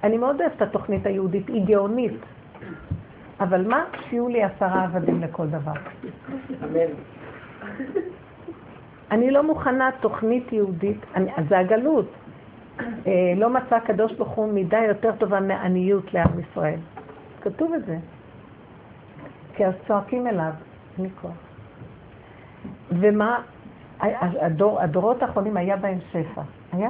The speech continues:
Speaker 1: שפע, היה ברכה ושפע. וה-, והמעדנים, כמו שאמר הרמב״ם, יהיו בשפע והכל, אבל זה שפע של צרכים, רצונות, צרכים, הוצאות, כאשר הפרוטה לא מצויה, כך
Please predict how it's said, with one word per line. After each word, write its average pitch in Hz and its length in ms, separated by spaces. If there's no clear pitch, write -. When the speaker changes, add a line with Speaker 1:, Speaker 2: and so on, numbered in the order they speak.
Speaker 1:
שפע, 277 320
היה 175 160
ברכה 180 480
ושפע. - 520
וה-, 165 200
והמעדנים, 165 1000
כמו 233 120
שאמר 233 240
הרמב״ם, 202 480
יהיו 185 140
בשפע 190 540
והכל, 180 280
אבל 170 320
זה 175 100
שפע 254 240
של 156 200
צרכים, 185 560
רצונות, 180 540
צרכים, 180 420
הוצאות, 185 640
כאשר 190 420
הפרוטה 208 480
לא 226 120
מצויה, 202 520
כך 180 160